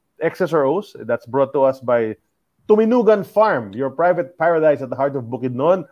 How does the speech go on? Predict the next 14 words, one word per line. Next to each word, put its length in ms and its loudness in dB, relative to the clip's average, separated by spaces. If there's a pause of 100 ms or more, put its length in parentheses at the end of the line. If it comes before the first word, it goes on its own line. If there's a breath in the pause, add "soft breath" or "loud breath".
(380 soft breath)
If 140 -8
you 120 -2
need 180 2
to 60 0
relax 340 4
and 100 -2
unwind, 400 0
why 180 4
not 180 0
rejuvenate 600 -2
and 100 -6
reconnect 520 -4
with 180 -6
nature 440 -4